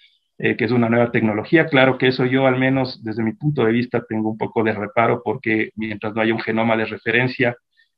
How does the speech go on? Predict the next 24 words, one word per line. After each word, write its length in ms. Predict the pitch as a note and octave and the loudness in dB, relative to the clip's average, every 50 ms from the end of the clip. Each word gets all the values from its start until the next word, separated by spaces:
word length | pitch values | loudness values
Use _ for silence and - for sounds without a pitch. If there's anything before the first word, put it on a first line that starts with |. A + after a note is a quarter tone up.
| _ _ | _ _
eh, 920 | - - A2 G#2+ G#2+ G#2+ G#2+ A2 A2 A2 A2 A2 A2 A2 G#2+ G#2+ G#2 - - _ _ _ _ - | -6 -2 0 0 0 0 -2 -4 -4 -6 -6 -6 -6 -6 -8 -8 -10 -12 -16 _ _ _ _ -6
la, 440 | A2 G#2+ G#2+ A2 G2 G#2+ A2 - - - - _ _ _ _ _ _ _ _ _ _ - - _ _ _ - | -4 -2 -2 -2 -2 -4 -6 -8 -12 -20 -20 _ _ _ _ _ _ _ _ _ _ -20 -20 _ _ _ 0
la 140 | E3+ D#3+ C3 | 4 4 4
información 520 | B2 - D#3 C3+ B2 C3 B2 - C#3 B2 | 4 4 2 4 4 2 2 2 2 2
no 60 | B2 A#2+ | 2 0
siempre 400 | - - A#2 G#2+ - A#2+ A#2 A#2 | -2 -2 -4 -2 -2 -2 -2 -2
es 160 | A2+ - - | -2 -4 -2
fácil 360 | - A2+ - - C3 A2+ G#2+ | -2 -2 -2 -2 -4 -2 -2
de 80 | A2 A2 | -2 -2
interpretar. 720 | G#2+ G#2 A2+ A2 - - A#2 A2 - - D3+ D#3 D#3 D#3 - - _ _ _ _ _ _ - - _ - | -4 -2 -4 -6 -4 -4 -6 -2 6 8 8 8 8 6 0 -12 _ _ _ _ _ _ -20 -16 _ -2
Eh, 680 | A#2+ A#2 A#2 A2+ A2+ A2+ A2 A2 A2 A2 A#2 A#2+ - _ _ _ _ _ _ _ _ _ _ - - - | 0 0 2 2 2 2 2 2 2 0 -2 -6 -10 _ _ _ _ _ _ _ _ _ _ -18 -8 -2
me 140 | B2+ C3 | -2 0
pareció 340 | B2+ C3 B2 B2 A#2+ - B2+ | 2 2 2 2 4 4 4
interesante 540 | B2+ B2+ B2+ A#2+ A#2 A#2 - B2 A#2 A#2+ B2+ | 4 4 4 2 2 2 0 0 2 2 2
ver 160 | A#2 A#2+ A#2+ A#2+ | 2 2 0 0
que 60 | B2 | -2
hay 60 | A#2+ | -2
poblaciones 840 | A#2+ - A2 G#2 A2 G2 - - - C3 B2+ C3 C3 C3 B2+ A#2 A#2 | 0 -2 -2 -2 -2 -4 -4 -2 2 2 4 4 4 4 2 2 0
o 60 | G#2+ | -2
materiales 580 | G#2 G2+ G2+ - A#2 A2 A2+ A2+ B2 B2 B2 - | -4 -4 -4 -4 0 2 2 2 2 0 -2 -4
que 60 | - | -6
se 80 | A#2+ | -6
han 60 | G#2+ - | -4 -4
generado, 640 | - A2 G#2+ G#2+ G#2+ A#2 A#2+ B2 B2+ B2 A#2 - | -4 -2 -2 2 4 4 4 4 4 2 0 -2